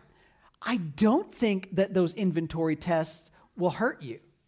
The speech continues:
If you needed help to get started and have no idea what you might be gifted in, maybe it'll help you to learn something about your personality and your shape and the way God has made you.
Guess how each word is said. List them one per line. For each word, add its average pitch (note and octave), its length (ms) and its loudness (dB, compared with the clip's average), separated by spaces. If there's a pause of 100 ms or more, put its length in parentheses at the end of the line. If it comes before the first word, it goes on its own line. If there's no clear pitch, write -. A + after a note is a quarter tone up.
(380)
If G3+ 160 4
you A#3+ 120 6
needed C4+ 240 2
help E3+ 280 4
to G#3+ 80 -2
get G#3+ 180 2
started G#3 320 4
and G#3+ 80 0
have D#3 100 2
no G3+ 460 8
idea G#3 320 6
what A3 180 2
you G#3+ 120 0
might A#3+ 160 2
be A#3 80 -2
gifted A#3 320 2
in, B3+ 180 2
maybe C4 280 2
it'll G#4 180 2
help D#4 240 0
you D4+ 60 0
to D4+ 100 -2
learn D4 260 2
something F3+ 300 -4
about D#3+ 160 0
your F3+ 80 -8
personality F#3+ 680 0
and D#3 80 -2
your D#3 80 -2
shape A3 340 -2
and D#3+ 80 -4
the D#3 60 -4
way E3+ 80 0
God F#3 240 0
has F#3+ 220 -2
made F#3+ 260 -2
you. D3 220 -8